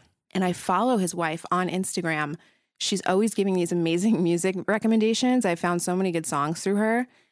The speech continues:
And I was like, "Well, maybe I'll just, like, tell her, like, you know, I know her through Instagram and introduce myself." But I chickened out because I'm like, "He must get just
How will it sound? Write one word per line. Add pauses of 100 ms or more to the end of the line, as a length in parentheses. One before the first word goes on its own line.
(180)
And
I
was
like,
"Well,
maybe
I'll
just,
like,
tell
her,
like,
you
know,
I
know
her
through
Instagram
and (280)
introduce
myself." (100)
But
I
chickened
out
because
I'm
like,
"He
must
get (180)
just